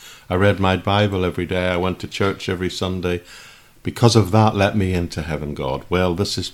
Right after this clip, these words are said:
this passage, this famous sermon has been preaching that everyone like that is in the same boat. The people who follow a Pharisaic religious system and those who misuse the word of God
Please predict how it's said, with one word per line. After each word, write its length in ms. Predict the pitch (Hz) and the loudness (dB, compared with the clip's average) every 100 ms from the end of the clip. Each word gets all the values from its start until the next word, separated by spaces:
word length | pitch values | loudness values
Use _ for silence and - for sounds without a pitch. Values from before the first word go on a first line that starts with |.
| - | -8
this 180 | 90 - | -8 -6
passage, 640 | - 87 - 90 85 - | -4 -2 -2 -4 -6 -6
this 220 | 80 - | -8 -8
famous 440 | - 90 87 82 | -6 -2 -2 -2
sermon 480 | - - 90 85 80 | -4 -2 -2 0 -2
has 160 | 82 78 | -4 -8
been 240 | - 80 | -6 -8
preaching 560 | - 95 80 - 90 85 - - _ | -6 -6 -6 -4 -4 -6 -12 -20 _
that 220 | 110 104 - _ | -6 -6 -8 _
everyone 680 | 117 120 110 90 78 73 78 - | 2 4 4 2 0 -2 -4 -10
like 260 | - 85 78 | -4 -4 -2
that 200 | 80 76 | -4 -4
is 140 | 76 | -4
in 100 | 78 | -6
the 80 | 76 | -6
same 340 | - 82 76 71 | -6 -6 -6 -6
boat. 280 | 73 78 - - - | -6 -8 -10 -20 -18
The 100 | - | -12
people 360 | 80 107 - 85 | 0 0 2 -2
who 120 | 82 | -2
follow 340 | - 82 78 78 | -2 -2 -2 -4
a 80 | |
Pharisaic 840 | 73 - 85 82 78 - 85 80 - - - | -8 -4 0 0 -2 -2 -2 -2 -6 -18 -6
religious 440 | 80 80 78 80 | -2 0 -2 -4
system 520 | - 135 - - 135 131 - - - - | -2 -2 -4 -4 -6 -8 -18 -20 -16 -6
and 180 | 87 76 | -4 0
those 460 | 90 85 82 - - - | 0 2 0 -4 -12 -6
who 100 | 82 | -2
misuse 600 | 80 76 - 80 73 - - | -2 -2 -2 0 -2 -6 -8
the 100 | 78 | -6
word 340 | 76 71 71 - 78 | -4 -6 -8 -12 -14
of 120 | - | -8
God 340 | 80 73 73 | -6 -6 -8